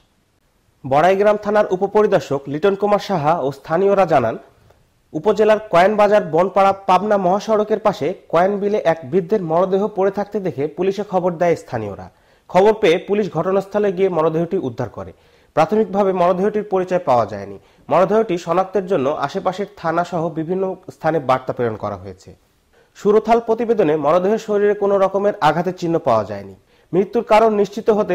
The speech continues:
মরদেহটি ময়নাতদন্তের জন্য নাটোরের সদর হাসপাতাল মর্গে প্রেরণ করা হয়েছে। মরদেহের শরীরে সাদা রঙের হাফাতা গেঞ্জি ও লুঙ্গি পরা ছিল। নওগাঁর ধামইরহাটে আদিবাসী পল্লীতে হামলার প্রতিবাদে দুপুর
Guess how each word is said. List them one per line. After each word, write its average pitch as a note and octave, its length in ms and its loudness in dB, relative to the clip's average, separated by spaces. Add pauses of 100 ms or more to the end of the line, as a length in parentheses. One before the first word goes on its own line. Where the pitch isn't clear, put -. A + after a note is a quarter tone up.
(100)
মরদেহটি F#3 420 2 (100)
ময়নাতদন্তের F3+ 720 0
জন্য D3+ 160 0 (160)
নাটোরের E3+ 400 0
সদর F3+ 280 0
হাসপাতাল F3+ 360 -2 (100)
মর্গে E3+ 300 0
প্রেরণ C#3 220 -2
করা G#2+ 240 -4
হয়েছে। G2+ 260 -16 (400)
মরদেহের F#3+ 480 4
শরীরে G3 320 4 (100)
সাদা E3 220 2
রঙের F#3+ 320 2
হাফাতা F3+ 400 -4
গেঞ্জি F3 280 -2 (120)
ও - 20 -2 (100)
লুঙ্গি D#3+ 280 -2
পরা G#2+ 240 -2
ছিল। F#2+ 140 -14 (1400)
নওগাঁর D#3+ 320 2 (100)
ধামইরহাটে F#3 500 -2 (180)
আদিবাসী E3+ 420 -2
পল্লীতে F#3+ 320 -2 (120)
হামলার D#3+ 340 0
প্রতিবাদে C3+ 360 -4 (100)
দুপুর D3+ 220 -6